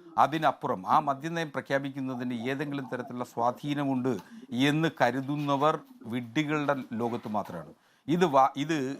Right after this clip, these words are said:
രണ്ടായിരത്തി പതിനാലിൽ വന്ന ആ ബാ-, ആദ്യ ബാർകോഴ വിവാ-, വിവാദത്തിൽ നിന്ന് വ്യത്യസ്തമാണ്. അത് അന്നത്തെ അതിൻ്റെ സംസ്ഥാന പ്രസിഡന്റ് ഞങ്ങളുടെ ബാറുകളെല്ലാം പൂട്ടിയതിന് ശേഷം തുറക്കുന്നതിനായി അഞ്ച് കോടി രൂപ കൈക്കൂലി ആവശ്യപ്പെട്ടു എന്നും അതിൽ ഒരു കോടി കൊടുത്തു എന്നും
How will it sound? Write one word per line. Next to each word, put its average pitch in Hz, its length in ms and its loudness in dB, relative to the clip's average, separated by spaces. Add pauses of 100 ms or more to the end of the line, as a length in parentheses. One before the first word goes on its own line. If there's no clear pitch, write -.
(140)
രണ്ടായിരത്തി 170 540 2
പതിനാലിൽ 156 500 0
വന്ന 151 240 0
ആ 131 260 4
ബാ-, 113 320 4
ആദ്യ 139 280 2
ബാർകോഴ 131 480 0
വിവാ-, 127 380 0
വിവാദത്തിൽ 120 480 0
നിന്ന് 160 100 -6
വ്യത്യസ്തമാണ്. 123 520 -4 (280)
അത് 147 140 4
അന്നത്തെ 175 340 0
അതിൻ്റെ 165 420 -4
സംസ്ഥാന 156 380 0
പ്രസിഡന്റ് 107 480 -12
ഞങ്ങളുടെ 156 300 -2
ബാറുകളെല്ലാം 135 720 2
പൂട്ടിയതിന് 120 380 -6
ശേഷം 90 420 -10 (400)
തുറക്കുന്നതിനായി 170 800 2
അഞ്ച് 151 380 2
കോടി 151 300 -4
രൂപ 147 340 -2
കൈക്കൂലി 147 340 -2
ആവശ്യപ്പെട്ടു 135 600 -2
എന്നും 131 200 -2
അതിൽ 127 180 -2
ഒരു 143 160 -2
കോടി 165 240 2
കൊടുത്തു 156 420 -2
എന്നും 151 240 -6